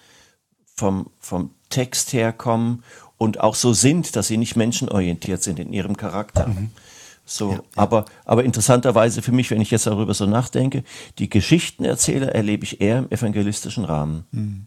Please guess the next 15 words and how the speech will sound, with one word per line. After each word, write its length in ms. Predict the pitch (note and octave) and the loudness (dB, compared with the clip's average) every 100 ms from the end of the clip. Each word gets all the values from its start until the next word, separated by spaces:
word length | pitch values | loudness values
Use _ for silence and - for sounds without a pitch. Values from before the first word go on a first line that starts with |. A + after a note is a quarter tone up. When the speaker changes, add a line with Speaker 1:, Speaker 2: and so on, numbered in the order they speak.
| _ D3+ | _ -14
Speaker 3:
ja. 180 | B2 B2 - | -12 -14 -8
Speaker 2:
Mhm. 260 | G#2+ F2 A2 _ _ _ _ _ _ _ _ _ _ _ _ _ _ _ - | -8 -6 -12 _ _ _ _ _ _ _ _ _ _ _ _ _ _ _ -12
Speaker 3:
Ich 120 | A2 A2 | -6 -2
denk, 180 | A#2+ C3+ | 0 0
was 100 | G#2+ | 0
Speaker 2:
Ja, 60 | |
ich 60 | A#2+ | 0
Speaker 3:
wichtig 180 | B2 C3+ | 0 -2
Speaker 2:
find's 140 | B2+ | 0
Speaker 3:
ist, 20 | |
Speaker 2:
ganz 120 | C#3 C3+ | -2 0
Speaker 3:
dass 60 | |
man, 100 | C#3+ | 0
Speaker 2:
faszinierend. 360 | C3 A2 G2 - _ _ _ | 0 -2 -6 -10 _ _ _
Speaker 3:
äh, 80 | - | -10